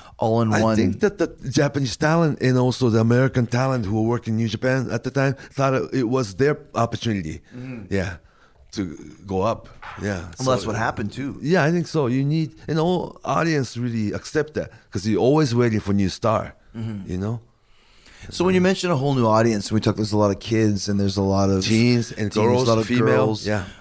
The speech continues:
Speaker 1: What's spearheading that? Is that because there's a lot of good Japanese new hot talent, or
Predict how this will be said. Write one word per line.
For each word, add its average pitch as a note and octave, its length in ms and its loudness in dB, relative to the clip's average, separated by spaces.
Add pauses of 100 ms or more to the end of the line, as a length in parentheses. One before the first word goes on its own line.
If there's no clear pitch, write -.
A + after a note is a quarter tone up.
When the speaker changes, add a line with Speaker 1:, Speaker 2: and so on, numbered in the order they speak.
(480)
Speaker 1:
What's D3+ 340 -2 (260)
spearheading B2 500 4
that? G#2 180 -2
Is G2 120 -4
that A2+ 140 2
because A2 720 0
there's G2 140 -6
a G#2+ 40 -2 (140)
lot G#2 100 4
of G2 340 -4 (140)
good G#2 480 0
Japanese A2+ 880 0
new A#2+ 460 2
hot B2 420 -2
talent, F3 480 -2
or A2+ 300 0